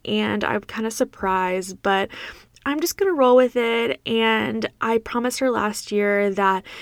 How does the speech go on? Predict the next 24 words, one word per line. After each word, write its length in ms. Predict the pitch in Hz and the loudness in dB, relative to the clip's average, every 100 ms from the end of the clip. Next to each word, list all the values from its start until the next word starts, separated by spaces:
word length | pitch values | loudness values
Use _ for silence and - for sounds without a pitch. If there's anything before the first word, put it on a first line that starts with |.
| - - | -18 -10
we 120 | - 220 | -6 -4
could 140 | 220 | 2
get 180 | 214 - | 2 2
a 140 | 196 190 | -2 -4
real 400 | 190 196 220 269 | -4 0 0 0
tree 500 | - 196 180 196 226 226 _ | -4 -4 -4 -4 -6 -10 _
and 200 | 214 202 | -4 -2
we 100 | 202 | -4
could 200 | - 208 | -4 -6
have 200 | 196 190 | -6 -6
multicolored 880 | 196 185 185 202 - - 185 185 185 | -6 -8 -8 -10 -10 -8 -6 -6 -8
lights. 800 | 101 - - - - - - - - - | -10 -10 -14 -16 -12 -12 -12 -14 -16 -12
I'm 320 | 214 262 311 | -8 -8 -6
more 240 | 311 294 | -8 -6
of 140 | 269 247 | -6 -6
a 400 | 202 190 185 202 | -6 -6 -10 -12
faux 580 | - - 208 214 226 | -14 -4 2 2 2
tree, 540 | - - 214 208 202 196 | -2 -2 0 0 0 -4
white 520 | 180 180 196 226 - | -6 -6 -4 -4 -4
light 340 | 262 294 294 | -4 -2 -4
kind 280 | - 302 302 | -10 -10 -8
of 80 | 302 | -8
girl, 540 | - 294 302 294 302 - - - - - - _ - | -4 -2 0 0 -2 -6 -16 -16 -16 -18 -20 _ 2
but 360 | 339 339 - | 6 6 4